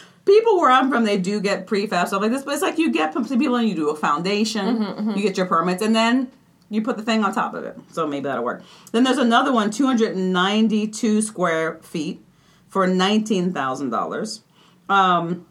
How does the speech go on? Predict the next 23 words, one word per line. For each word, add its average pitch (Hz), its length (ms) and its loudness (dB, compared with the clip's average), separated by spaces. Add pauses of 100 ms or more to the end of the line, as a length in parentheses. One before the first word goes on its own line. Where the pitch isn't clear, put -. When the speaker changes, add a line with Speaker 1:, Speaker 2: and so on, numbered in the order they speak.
(100)
Speaker 1:
the 208 220 -2
f-, 214 180 -4
square 254 340 0
footage 247 280 0
does 214 140 0
not 185 200 0
include 190 260 0
the 156 60 -8
sleeping 160 340 -6
loft. 131 260 -4
It's 175 200 -8
large 202 240 2
enough 226 160 0
to 220 80 -2
function 190 280 -2
as, 196 80 -2
like, 214 120 0
a 294 80 -2
summer 277 300 2
house, 180 460 0
a 170 120 0
home 220 320 0
office, 143 520 -2